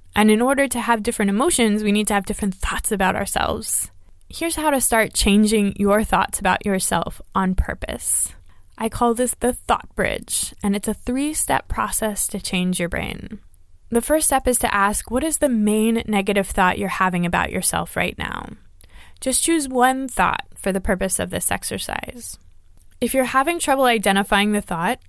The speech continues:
consider thoughts that start with, "I'm too blank," or, "I'm not blank enough."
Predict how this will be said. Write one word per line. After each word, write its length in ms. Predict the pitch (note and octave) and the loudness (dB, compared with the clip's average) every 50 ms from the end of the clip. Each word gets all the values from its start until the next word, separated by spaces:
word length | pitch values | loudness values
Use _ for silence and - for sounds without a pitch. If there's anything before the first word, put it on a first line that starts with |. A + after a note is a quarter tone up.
| - - | -14 -10
consider 580 | - A#3 A3 - - - - C#4 D4 D#4+ D#4 | -6 -4 -2 0 0 0 2 2 2 2 2
thoughts 460 | D4 - C4 A#3+ A#3 A3+ A#3 - - | 0 -2 0 2 2 2 0 -2 -4
that 180 | - - G#3 - | -4 -4 0 0
start 320 | - - - G#3 G3+ F#3+ | 0 0 2 0 0 2
with, 260 | F#3+ G3 F#3+ F#3+ F#3+ - - - - - | 2 0 0 0 -2 -6 -20 -20 -12 -6
"I'm 340 | A3 A3 A#3+ C4 C#4 C#4+ C#4+ | -2 0 0 0 0 -4 -4
too 520 | - - - - A#3 A#3 A#3 A#3 A#3 A3+ - - - - - | -4 -4 -4 -2 0 0 0 0 -2 -2 -6 -12 -16 -8 -4
blank," 560 | G#3 G3 F3 - - - - - - - - - - - - - - - - - - - - - - - | -4 -4 -4 -6 -8 -14 -16 -18 -16 -18 -18 -18 -20 -20 -20 -20 -20 -20 -20 -20 -20 -20 -20 -16 -6 -2
or, 460 | G#3 G#3 G#3 G3+ G3+ G3+ G3 G3 - - - | 2 2 4 4 4 4 2 0 -2 -6 -4
"I'm 400 | - A#3+ C#4 D4 D4 D4 C#4+ B3 | 0 0 2 2 0 -2 -2 0
not 320 | G#3+ G#3 G#3 G#3 G#3+ G#3+ - - - - - - - - - - - | 2 2 4 4 2 2 -2 -6 -18 -20 -20 -20 -20 -20 -20 -18 -12
blank 520 | - G3 G3 G#3 G#3 G#3 G#3 G3+ - - - - - - | -6 -2 0 2 2 2 0 -2 -6 -12 -14 -12 -6 -2
enough." 540 | F#3+ F#3 E3+ - - - - - - - | 0 0 0 -2 -4 -6 -12 -12 -14 -14